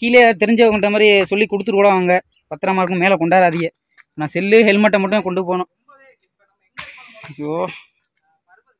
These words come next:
சரி, ரொம்ப கஷ்டமா. நான் நீ பேச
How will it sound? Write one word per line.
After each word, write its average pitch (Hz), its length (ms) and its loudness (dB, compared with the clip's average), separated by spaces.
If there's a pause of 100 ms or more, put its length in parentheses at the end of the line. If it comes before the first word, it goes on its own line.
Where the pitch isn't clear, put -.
(2750)
சரி, 175 240 -6
ரொம்ப 196 120 -2 (120)
கஷ்டமா. 214 240 -2 (100)
நான் 190 180 0
நீ 180 40 -2 (440)
பேச 208 80 0